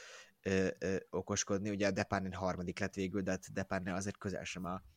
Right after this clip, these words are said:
a, a Flandriának a, a, a nehézségét hozza. Ugye Meus szintén harmadik lett a hétvégén a Gent-Wevelgemen, de egy sprintben, egy, egy mezőnyhajrában kvázi a harmadik helyért.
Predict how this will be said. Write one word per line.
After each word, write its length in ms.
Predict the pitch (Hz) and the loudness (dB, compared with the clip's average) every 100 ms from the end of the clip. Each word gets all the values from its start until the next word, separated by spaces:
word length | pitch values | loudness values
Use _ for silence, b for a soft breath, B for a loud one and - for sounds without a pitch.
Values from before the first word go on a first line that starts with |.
| - - _ _ _ _ _ - | -20 -20 _ _ _ _ _ -2
a, 360 | 95 92 92 - _ _ _ _ - _ | 0 0 -2 -6 _ _ _ _ -20 _
a 100 | - | 2
Flandriának 640 | 123 117 107 101 95 92 - | 6 6 6 4 4 2 0
a, 240 | 98 95 | 2 0
a, 420 | - 101 98 98 - b b b b b b _ | 0 0 0 -2 -10 b b b b b b _
a 80 | 110 | 2
nehézségét 640 | 98 92 - - 92 98 | 2 2 2 2 2 0
hozza. 300 | 110 107 113 | 2 4 6
Ugye 120 | 107 | 6
Meus 580 | 104 113 107 - - - - | 6 4 4 2 2 -4 -4
szintén 380 | - 113 107 | -2 0 4
harmadik 320 | 110 107 107 110 | 6 4 2 -2
lett 160 | 98 | 2
a 40 | 107 | 2
hétvégén 400 | 104 - 104 98 | 2 2 0 0
a 40 | - | -2
Gent-Wevelgemen, 880 | 127 120 135 127 127 123 123 120 117 - - _ _ | -4 0 2 4 4 4 2 0 -2 -8 -20 _ _
de 180 | 117 104 | -2 2
egy 140 | 107 | 2
sprintben, 640 | - - 101 90 87 85 90 | 2 -2 -4 -2 -2 -2 -4
egy, 160 | - 98 _ _ _ | -14 -20 _ _ _
egy 200 | 95 87 | -6 -4
mezőnyhajrában 840 | - 92 87 85 90 87 87 87 92 | -2 -2 -2 -4 -2 0 0 -2 -4
kvázi 380 | - 90 92 92 | 0 0 0 -2
a 60 | |
harmadik 420 | 92 90 92 92 - | 0 -2 -2 -4 -2
helyért. 400 | 92 98 110 | 2 4 2